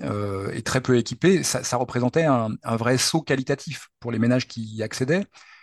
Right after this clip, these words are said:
Et encore aujourd'hui, en fait, ces, ces, ces, ces, ces logements, euh, s-, euh, offrent ce niveau de confort qui est relativement important.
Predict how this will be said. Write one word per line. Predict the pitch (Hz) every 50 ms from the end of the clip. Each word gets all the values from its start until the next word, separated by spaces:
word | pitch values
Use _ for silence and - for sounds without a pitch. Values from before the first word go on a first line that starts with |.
| _ _ _ _ _ _
Et | 143 135
encore | 131 135 - 170 156
aujourd'hui, | 139 135 120 127 120 156 202 202
en | 151
fait, | - - 156 147
ces, | - - - 120 120
ces, | 123 - - 117 110 104 117
ces, | - - - 110 107 107 104 95 98
ces, | - - - - 98 95 92 95 107 110 113 117 120 113 - - - _ _ _ _ _ _ _
ces | - - - 104
logements, | 104 110 107 139 151 170 180 170 139
euh, | 110
s-, | 104 - - -
euh, | 69 64 55 55 - 120 123 - - 156 151 - - - - _ _ _ _ _ _ _
offrent | - 170 185 - - - -
ce | - - 123
niveau | 123 123 123 139
de | -
confort | - - 131 - - 180 - -
qui | - - - 123
est | 120 120 117 113
relativement | 110 101 117 123 123 - - - 131 131 131 131
important. | 127 - - 131 - - - 139 123 110